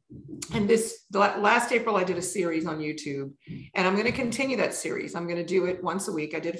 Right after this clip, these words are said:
four last year. I'm gonna do four, and I'll just keep building on the series. But I think that this year I may actually do some posting and giving parents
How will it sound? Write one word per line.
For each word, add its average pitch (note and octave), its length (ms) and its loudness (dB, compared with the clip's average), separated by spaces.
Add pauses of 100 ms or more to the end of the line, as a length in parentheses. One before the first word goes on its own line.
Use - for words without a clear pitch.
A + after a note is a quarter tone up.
four D#3+ 240 0
last D#3 320 -2
year. D#3 100 -2
I'm D#3 60 -6
gonna D#3 80 -6
do D#3 100 -4
four, D3+ 280 -4
and D#3 100 -2
I'll D#3 60 -4
just D#3 180 -10
keep - 220 -12
building D3 480 -4 (480)
on D#3+ 160 0
the E3 80 0
series. D3+ 760 -2 (600)
But G3+ 420 4 (260)
I C4+ 140 4
think - 520 -2 (140)
that A3+ 460 2
this G#3+ 340 2
year E3+ 500 0
I G#3+ 180 6
may D4 220 -2
actually G3 640 -2
do F#3 220 -2
some F#3 320 -4
posting C#3 840 -6 (500)
and F#3+ 300 0
giving A3+ 440 2
parents G3 520 -2